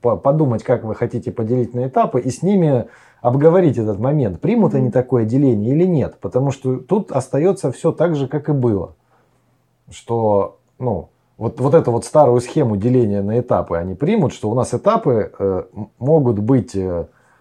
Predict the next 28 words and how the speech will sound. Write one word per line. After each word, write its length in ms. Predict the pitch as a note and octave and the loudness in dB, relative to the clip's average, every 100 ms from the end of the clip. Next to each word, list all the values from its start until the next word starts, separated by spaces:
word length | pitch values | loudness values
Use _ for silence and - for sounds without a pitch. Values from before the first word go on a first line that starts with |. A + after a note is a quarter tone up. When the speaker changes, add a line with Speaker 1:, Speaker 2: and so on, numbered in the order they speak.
| _ _ _ _ _ _ | _ _ _ _ _ _
Speaker 1:
могут 360 | A2+ D3+ C#3+ G#2 | 0 2 2 2
вводиться 420 | A2+ C#3 C#3+ - | 2 2 2 0
в 80 | A#2+ | -2
эксплуатацию 640 | A#2+ - B2+ A#3 A3+ - A#2+ | -2 0 0 2 0 0 0
только 320 | G3 A3 E3 | 0 0 0
в 80 | - | 0
порядке 460 | B2 C#3+ F3+ - | 2 2 0 0
нумерации 680 | C3+ D3+ D3 A#2+ G2+ - E2 | 0 2 4 2 0 -6 -10
этапов, 480 | D#2+ D#2+ D#2 - F2 | -6 -6 -8 -14 -6
да, 140 | B2 | -4
что 220 | - - | -4 -10
у 40 | D#2+ | -10
нас 140 | D#2 | -8
Speaker 2:
Мгм. 100 | A2+ | -8
Speaker 1:
вот 120 | - - | -10 -2
первый 380 | G#3 G#3+ G3 | 0 2 2
этап 260 | F#3+ F#3 E3+ | 2 0 -2
сначала 460 | - D3+ D3+ C#3+ C3+ | -4 -6 -2 -2 -2
вводится, 420 | C3+ C3+ A#2 - | -2 -2 -4 -4
потом 300 | A#2 A2 G#2+ | -4 -4 -4
второй, 380 | - B2+ F3+ F#3+ | -2 0 2 0
потом 320 | B2+ G#2 G2+ | -2 -4 -6
третий. 460 | - F#3 F#3 A#2+ G#2 | -2 -2 -2 -4 -4
Мы 580 | C#3 F3 C3+ A2 G2 - | -2 0 0 -2 -6 -8
та-, 220 | G#2+ A2 G#2 | -4 -2 -2
такое 500 | B2 - D#3+ C3+ A2 | -4 0 0 2 0
как 180 | F2+ | -4
бы 240 | F2+ F2+ | -6 -6